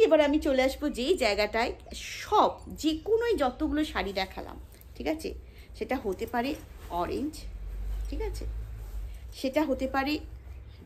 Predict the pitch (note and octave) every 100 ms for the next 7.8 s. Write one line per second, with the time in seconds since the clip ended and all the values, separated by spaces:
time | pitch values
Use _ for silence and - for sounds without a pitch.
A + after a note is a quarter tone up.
0 | F3+ F3+ G3+ - - - - - - -
1 | - - - D#4+ D#4+ F#4 D#4+ D#4 D#4+ F4
2 | A#4+ - B3+ A3+ - - - - - -
3 | - - - - G3+ B3 D4+ F5+ - -
4 | - - - - - - - - - G3+
5 | F#3 G#3+ - E4+ F3 - F#3 D#3 - -
6 | - - - - D#4 - D4+ F#4+ G4 F#4
7 | C#4 C4 B3 C#4 D4 A3 F#3